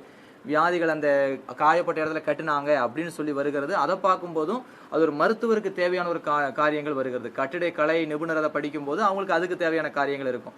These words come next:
இப்படி ஒவ்வொருத்தருக்கும் அவங்களுக்கு தகுந்த மாதிரி காரியங்கள் இருக்கும். ஜாகிர் நாயக் இது என்ன, எண்ணத்தோட படிச்சிருந்தாருன்னா அவருக்கு இந்த மாதிரியான எண்ணங்கள் வந்திருக்கும். அது படிக்கும்போது இப்படி தோணுதுன்னா அவர் அந்த எண்ணத்தோட படிச்சிருப்பாரு அப்படிங்கிறது தான் உண்மை, வேற எதுவும் கிடையாது. ஆகவே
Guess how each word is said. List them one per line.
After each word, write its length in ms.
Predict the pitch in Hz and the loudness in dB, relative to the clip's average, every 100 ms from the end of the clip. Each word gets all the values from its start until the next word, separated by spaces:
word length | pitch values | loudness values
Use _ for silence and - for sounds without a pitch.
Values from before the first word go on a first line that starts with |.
| - - | -20 -18
இப்படி 260 | - 156 156 | -4 2 4
ஒவ்வொருத்தருக்கும் 680 | 190 233 240 220 185 220 | 4 6 4 4 -2 0
அவங்களுக்கு 360 | 185 160 170 160 | 2 0 -2 -2
தகுந்த 400 | 165 180 220 208 | 0 2 2 2
மாதிரி 280 | 156 165 196 | 2 0 2
காரியங்கள் 380 | 156 147 139 127 | 2 2 0 -2
இருக்கும். 260 | 117 107 - - - - 135 | -4 -8 -18 -20 -20 -8 0
ஜாகிர் 420 | 139 185 226 208 | 4 4 4 2
நாயக் 300 | 185 196 208 | 0 0 0
இது 140 | 165 | -2
என்ன, 240 | 151 190 196 | -2 -2 -2
எண்ணத்தோட 420 | 165 196 202 196 | -2 -2 0 2
படிச்சிருந்தாருன்னா 480 | 165 160 160 151 143 | 2 -2 -4 -2 -2
அவருக்கு 360 | 196 208 190 165 | 0 0 0 -4
இந்த 200 | 175 175 | -4 0
மாதிரியான 460 | 170 165 165 156 | 2 2 0 0
எண்ணங்கள் 300 | 151 165 165 | -2 -2 -2
வந்திருக்கும். 460 | 147 135 127 113 120 - - | -2 -2 -4 -6 -12 -14 -10
அது 120 | 127 | -2
படிக்கும்போது 440 | 147 160 180 202 | -2 -2 -2 -2
இப்படி 140 | 175 - | -4 -4
தோணுதுன்னா 320 | 165 165 156 | -4 -4 -2
அவர் 300 | 214 190 165 | 0 0 0
அந்த 160 | 147 | -2
எண்ணத்தோட 320 | 147 165 175 180 | -4 -2 0 2
படிச்சிருப்பாரு 600 | 151 151 165 151 151 139 | 0 0 -2 2 4 2
அப்படிங்கிறது 260 | 131 135 131 | 0 -4 -2
தான் 160 | 165 | -2
உண்மை, 280 | 127 131 117 - - - - - | -2 -4 -6 -10 -20 -20 -20 -2
வேற 220 | 139 151 | 2 2
எதுவும் 380 | 143 143 160 196 | 2 0 -2 0
கிடையாது. 440 | 135 123 117 98 - - - - - - | 0 2 2 -2 -10 -20 -20 -20 -10 0
ஆகவே 600 | 170 170 135 110 156 | 2 4 2 0 -2